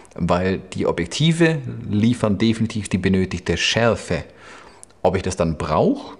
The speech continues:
ist eine andere Frage. Was der Sensor kann, höhere Pixeldichte, Rauschen und so weiter, muss man schauen. Würde ich testen wollen tatsächlich. Ich meine, haben ist besser wie brauchen. Lieber habe ich ein paar Megapixel zu viel als zu wenig. Ähm,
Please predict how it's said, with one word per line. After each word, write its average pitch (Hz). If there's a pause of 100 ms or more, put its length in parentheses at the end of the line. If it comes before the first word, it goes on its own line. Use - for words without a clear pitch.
(100)
ist -
eine 165
andere 143
Frage. 139
Was 98
der 98
Sensor 101
kann, 160 (200)
höhere 87
Pixeldichte, 107
Rauschen 95
und 98
so 95
weiter, 143 (840)
muss 92
man 92
schauen. 78 (180)
Würde 104
ich - (120)
testen -
wollen 73
tatsächlich. - (540)
Ich 107
meine, 120 (500)
haben 120
ist -
besser 113
wie 107
brauchen. 147 (200)
Lieber 110
habe 113
ich 98
ein -
paar 104
Megapixel 107
zu -
viel 113
als 98
zu 95
wenig. 143 (540)
Ähm, 95